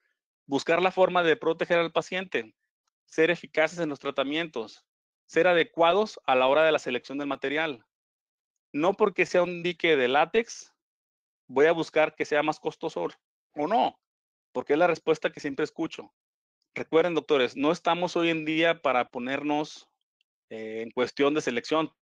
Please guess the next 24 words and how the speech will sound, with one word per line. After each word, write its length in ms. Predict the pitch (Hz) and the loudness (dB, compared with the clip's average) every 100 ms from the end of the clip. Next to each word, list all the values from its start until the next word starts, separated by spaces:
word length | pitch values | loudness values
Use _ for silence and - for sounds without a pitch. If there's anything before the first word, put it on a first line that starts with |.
| - | -4
Tenemos 680 | 123 135 151 151 - 156 - | -2 0 -4 -8 -8 -6 -2
que 80 | 156 | 0
buscar 300 | 151 156 147 | 0 0 -2
lo 60 | |
mejor 260 | 127 - 135 | -4 -4 -2
para 140 | 143 | -2
los 80 | 131 | -2
pacientes. 560 | 123 139 139 - _ _ _ _ _ _ | -4 -4 -6 -10 _ _ _ _ _ _
Tenemos 340 | 127 135 151 - | 0 0 0 2
que 320 | 160 165 - - | 2 2 -2 -4
hacer 480 | 120 - 196 262 - _ _ _ _ _ - | -4 2 2 2 -4 _ _ _ _ _ -6
que 80 | 131 | -4
el 80 | - | 0
paciente 680 | 131 151 170 175 190 208 - _ _ _ _ _ _ _ - | -2 0 -2 0 -2 -2 -6 _ _ _ _ _ _ _ -10
se 220 | - 127 | -4 2
vea 180 | 143 156 | 2 2
beneficiado 640 | 170 156 160 165 160 170 | 0 -4 -4 0 2 0
con 140 | 151 131 | -2 -6
nuestras 280 | - 127 | -6 -6
acciones 440 | 127 - 147 147 - | -6 -6 -6 -4 -6
clínicas 480 | 147 151 151 156 156 | -4 -4 -2 -4 -4
y 40 | |
procedimientos 640 | - 120 120 123 127 139 | -12 -10 -6 -6 -6 -4
dentales. 640 | 127 117 135 120 110 - | -4 -2 -2 -2 -8 -18